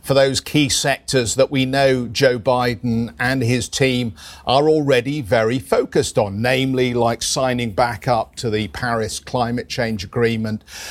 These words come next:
um, moving to, I think, stimulate more activity in the greening of the economy. Ultimately, I thought Janet Yellen was very interesting yesterday. Not only did she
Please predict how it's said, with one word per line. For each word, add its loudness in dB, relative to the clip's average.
um, 2
moving 0
to, -2
I -2
think, -6
stimulate 0
more 2
activity -4
in -2
the -6
greening -2
of -8
the -2
economy. -2
Ultimately, 0
I 0
thought -4
Janet 0
Yellen 0
was -6
very 2
interesting -2
yesterday. 0
Not 4
only 0
did 0
she -4